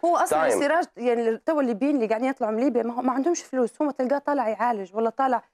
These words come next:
Speaker 1: هارب هيك
Speaker 2: م-،
Speaker 1: ولا
Speaker 2: أصلًا
Speaker 1: قاعد
Speaker 2: مش
Speaker 1: مطلب
Speaker 2: وقت طالع
Speaker 1: معين.
Speaker 2: هو سياحة، أنت
Speaker 1: بس
Speaker 2: كان
Speaker 1: قاعد
Speaker 2: بتجي
Speaker 1: يلقط
Speaker 2: بتفكر
Speaker 1: فيهم
Speaker 2: ما فيش
Speaker 1: قداش
Speaker 2: ليبيا،
Speaker 1: ليك
Speaker 2: راهو طالع
Speaker 1: اليوم.
Speaker 2: سياحة توا، راهو ن-،
Speaker 1: ما
Speaker 2: نحي
Speaker 1: فيش،
Speaker 2: الموضوع
Speaker 1: زقف
Speaker 2: هذا من
Speaker 1: سمعتها
Speaker 2: دماغنا.
Speaker 1: تروح سياحة توا،
Speaker 2: أنا
Speaker 1: خلاص.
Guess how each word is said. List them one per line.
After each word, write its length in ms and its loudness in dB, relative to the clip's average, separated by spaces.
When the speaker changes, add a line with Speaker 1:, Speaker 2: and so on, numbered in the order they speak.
Speaker 1:
هارب 360 0
هيك 120 0
Speaker 2:
م-، 20 0
Speaker 1:
ولا 180 2
Speaker 2:
أصلًا 140 0
Speaker 1:
قاعد 100 2
Speaker 2:
مش 140 2
Speaker 1:
مطلب 60 2
Speaker 2:
وقت 260 2
طالع 240 2
Speaker 1:
معين. 140 2
Speaker 2:
هو 100 2
سياحة، 560 0
أنت 120 0
Speaker 1:
بس 60 2
Speaker 2:
كان 120 2
Speaker 1:
قاعد 100 2
Speaker 2:
بتجي 160 2
Speaker 1:
يلقط 80 0
Speaker 2:
بتفكر 260 0
Speaker 1:
فيهم 80 2
Speaker 2:
ما 60 0
فيش 200 2
Speaker 1:
قداش 180 2
Speaker 2:
ليبيا، 100 4
Speaker 1:
ليك 60 4
Speaker 2:
راهو 120 2
طالع 80 2
Speaker 1:
اليوم. 160 2
Speaker 2:
سياحة 380 0
توا، 320 2
راهو 220 2
ن-، 420 2
Speaker 1:
ما 60 0
Speaker 2:
نحي 140 0
Speaker 1:
فيش، 80 2
Speaker 2:
الموضوع 260 2
Speaker 1:
زقف 140 2
Speaker 2:
هذا 80 2
من 60 0
Speaker 1:
سمعتها 120 2
Speaker 2:
دماغنا. 200 2
Speaker 1:
تروح 140 0
سياحة 320 -4
توا، 200 -2
Speaker 2:
أنا 120 2
Speaker 1:
خلاص. 40 2